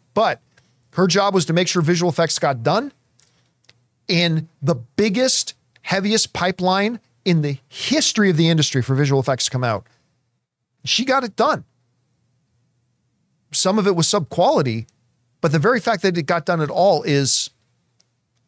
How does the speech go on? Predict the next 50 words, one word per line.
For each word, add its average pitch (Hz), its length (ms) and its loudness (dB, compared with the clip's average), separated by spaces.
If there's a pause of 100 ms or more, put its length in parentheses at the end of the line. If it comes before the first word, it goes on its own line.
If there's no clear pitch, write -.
unimaginable. 151 880 -2 (760)
Now, 151 280 -2
she 381 260 0
got 226 220 -2
fired 147 500 0 (840)
<laughs> - 80 -6
because - 640 -2 (240)
she 214 400 -2 (400)
was 175 200 2
directly 196 600 0
out 185 240 -2
promoting 165 640 0 (460)
competition 165 640 -2
to 147 120 -2
their 151 200 0
own 151 220 2
movies, 143 460 2
and 127 280 -4
they 143 120 -2
told 160 240 0
her 151 80 2
not 147 180 0
to 139 80 -6
do 143 220 0
it, 143 80 2
and 143 80 -6
she 135 100 -4
said, 139 200 2
"I'm 139 100 0
gonna 135 160 0
do 135 180 0
it 135 60 0
anyway." 135 340 0
Then 131 160 -2
they 131 80 -2
said, 143 200 -2
"Well, 135 120 2
we 131 100 0
gotta 127 160 0
part 131 220 -2
ways 147 240 -2
with 127 100 -6
you," 127 180 -2
and 147 120 0
they 156 100 0
were 175 120 0
right 190 240 -2
to 196 80 -12
do 240 160 -6
so. 110 300 -6